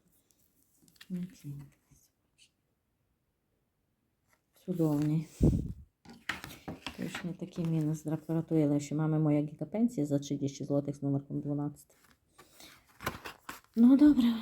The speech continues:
шукаємо напису. Двох написів і виграваємо цю лічбу.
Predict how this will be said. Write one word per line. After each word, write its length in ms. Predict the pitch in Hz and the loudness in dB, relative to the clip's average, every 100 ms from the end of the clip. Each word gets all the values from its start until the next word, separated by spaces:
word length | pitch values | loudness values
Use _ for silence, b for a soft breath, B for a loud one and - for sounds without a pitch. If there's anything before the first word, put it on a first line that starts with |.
| - | -8
шукаємо 640 | - - 240 254 254 233 220 B B B B B B - - - _ _ _ - | -10 -8 -4 0 2 2 0 B B B B B B -14 -20 -20 _ _ _ -8
напису. 640 | 190 190 180 190 - - - _ _ _ _ b b b b b b | -2 2 2 -2 -8 -20 -20 _ _ _ _ b b b b b b
Двох 280 | 190 190 - | -6 -4 -4
написів 540 | 156 185 - - - 190 185 | -4 -4 -8 -10 -6 -6 0
і 20 | |
виграваємо 800 | 190 190 185 185 190 185 190 190 | 4 6 6 6 4 4 4 2
цю 220 | - 190 | -2 -6
лічбу. 640 | 190 214 190 - _ - | -4 -6 -8 -18 _ -20